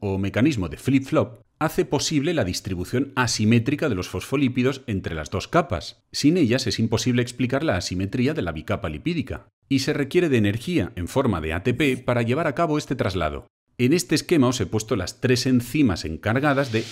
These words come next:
redistribuir los diferentes fosfolípidos de la membrana. La flipasa transfiere lípidos de la cara interna a la cara externa, la flopasa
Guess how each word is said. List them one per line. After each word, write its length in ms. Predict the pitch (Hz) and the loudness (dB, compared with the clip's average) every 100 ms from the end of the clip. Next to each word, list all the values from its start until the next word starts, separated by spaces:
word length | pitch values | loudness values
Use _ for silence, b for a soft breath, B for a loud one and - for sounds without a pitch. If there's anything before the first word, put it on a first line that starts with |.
| 113 | -4
redistribuir 1080 | - 117 107 107 - 117 123 147 139 - - | 2 2 2 0 0 2 4 6 4 2 -4
los 240 | 101 95 | -4 -4
diferentes 540 | 85 - 92 98 139 - | -4 -2 -2 0 -2 -2
fosfolípidos 680 | 123 - 87 95 87 82 76 | -4 -2 -4 -4 -4 -6 -6
de 60 | |
la 80 | 73 | -10
membrana. 560 | 73 73 139 139 78 - _ _ - | -10 -4 0 0 -4 -10 _ _ 0
La 240 | 127 131 | 2 2
flipasa 840 | 120 - 117 110 160 156 - 175 123 | 0 2 2 2 -2 0 -2 -2 -2
transfiere 600 | - 104 95 - 123 120 | -2 0 0 0 0 2
lípidos 420 | 139 165 98 85 | 0 -2 -6 -6
de 80 | 90 | -6
la 140 | 82 - | -8 -4
cara 200 | 113 120 | 0 4
interna 640 | 113 113 160 113 82 - | 2 4 0 2 -2 -6
a 100 | 90 | -6
la 120 | 82 | -4
cara 200 | - 95 | -2 -4
externa, 640 | - - - 147 120 180 - _ _ _ | -4 -6 -2 0 0 -2 -10 _ _ _
la 240 | 120 113 113 | -2 -2 -2
flopasa 920 | - - 117 107 165 170 - 78 | -4 2 2 4 2 0 -2 -6